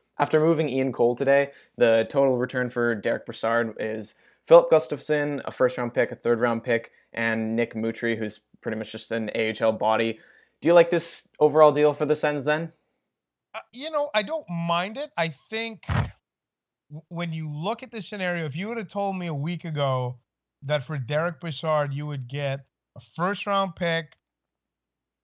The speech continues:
Speaker 2: a third-round pick, and an elite goaltending prospect, I would have been like, "Yeah, okay, I, I'll,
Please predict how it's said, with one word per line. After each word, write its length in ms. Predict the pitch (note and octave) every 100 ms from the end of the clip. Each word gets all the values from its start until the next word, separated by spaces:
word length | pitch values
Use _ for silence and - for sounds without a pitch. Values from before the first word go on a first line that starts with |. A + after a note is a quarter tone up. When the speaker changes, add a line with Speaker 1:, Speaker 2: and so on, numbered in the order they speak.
| _ _ _ -
Speaker 2:
a 80 | C3
third-round 720 | - F#3 G#3 F#3 F3 D#3 C3+
pick, 340 | D3 C3+ - -
and 220 | D3+ D#3+
an 120 | D#3
elite 420 | D3 C#3 C#3 F3 - _ - C#3
goaltending 500 | D3 E3 E3+ D#3 C3+
prospect, 640 | C#3+ D#3 D#3+ D3+ C3+ C3 _ _ _ _
I 80 | G3
would 80 | E4
have 80 | D#4
been 140 | D#4
like, 100 | C#4
"Yeah, 220 | D#4+ C#4+
okay, 260 | C#4 - G3
I, 240 | F#3 F3+ E3+
I'll, 360 | F3 G3 -